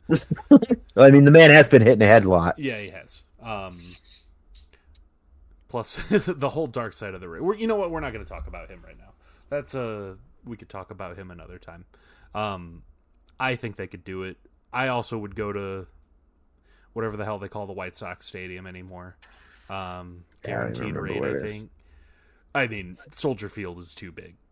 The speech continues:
Speaker 2: Th-, I don't think that's gonna happen.
Speaker 1: Mm-mm.
Speaker 2: Um,
Speaker 1: It's too, it's too windy there too. Like, you
Speaker 2: Yeah.
Speaker 1: never know how the wind would be.
Speaker 2: Exactly. I, I would rather do a baseball stadium. That would be so awesome.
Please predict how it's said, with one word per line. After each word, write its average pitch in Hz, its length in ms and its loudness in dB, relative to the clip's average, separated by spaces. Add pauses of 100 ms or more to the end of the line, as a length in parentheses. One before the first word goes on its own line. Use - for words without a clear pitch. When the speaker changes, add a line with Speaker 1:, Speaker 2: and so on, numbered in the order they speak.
(100)
Speaker 2:
Th-, 113 120 -14
I 95 100 -16
don't 85 180 -20
think - 140 -20
that's - 220 -20
gonna 87 140 -20
happen. 104 340 -20 (560)
Speaker 1:
Mm-mm. 87 240 0
Speaker 2:
Um, 95 140 -8
Speaker 1:
It's - 160 -12
too, 160 300 4
it's - 240 -6
too 247 100 4
windy 98 420 6
there 85 220 2
too. 87 440 -2
Like, 90 160 -2
you 104 60 0
Speaker 2:
Yeah. 104 80 6
Speaker 1:
never 92 120 4
know 90 200 2
how 90 120 0
the 85 100 -2
wind 87 300 0
would 87 140 -2
be. 90 360 2
Speaker 2:
Exactly. 95 680 -12
I, 107 520 -12 (260)
I 117 100 -8
would 117 140 -8
rather 110 500 -10 (260)
do 101 540 -12 (1080)
a 107 80 -16
baseball 90 440 -20
stadium. - 560 -20
That 139 180 -6
would 117 120 -12
be 95 140 -16
so - 420 -16
awesome. 85 440 -20